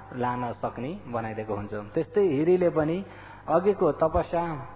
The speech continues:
अघिको श्रद्धालाई गएर अकुशल हुने नदिकन अकुशलबाट सुरक्षा गरेर कुशल मार्गमै निर्वाणसम्म सहयोग पुर्याउने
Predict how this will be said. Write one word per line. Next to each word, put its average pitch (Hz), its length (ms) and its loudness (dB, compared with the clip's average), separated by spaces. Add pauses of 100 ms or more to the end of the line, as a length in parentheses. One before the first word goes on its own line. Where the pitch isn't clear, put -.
(320)
अघिको 165 680 2 (380)
श्रद्धालाई 170 680 4
गएर 139 320 6
अकुशल 170 600 2
हुने 170 280 4
नदिकन 180 440 2
अकुशलबाट 165 680 2
सुरक्षा 160 400 2
गरेर 143 300 2 (320)
कुशल 185 300 2
मार्गमै 156 640 2 (280)
निर्वाणसम्म 139 880 0 (580)
सहयोग 156 480 0
पुर्याउने 123 520 -2